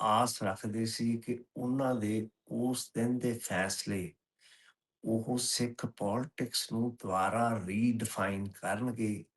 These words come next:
ਤੇ ਕੁਛ ਨਾ ਕੁਛ ਜਿਹੜਾ ਅਕਾਲੀ ਦਲ ਜਿਹੜਾ ਬਹੁਤ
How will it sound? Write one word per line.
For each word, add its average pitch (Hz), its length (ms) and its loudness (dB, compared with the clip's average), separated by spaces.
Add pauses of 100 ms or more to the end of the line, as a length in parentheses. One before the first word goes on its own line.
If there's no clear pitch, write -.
(440)
ਤੇ 120 240 -2
ਕੁਛ 117 340 -2
ਨਾ 120 300 0
ਕੁਛ 107 320 -4
ਜਿਹੜਾ 110 360 0 (120)
ਅਕਾਲੀ 104 540 0
ਦਲ 107 320 -2
ਜਿਹੜਾ 110 320 0
ਬਹੁਤ 113 400 -2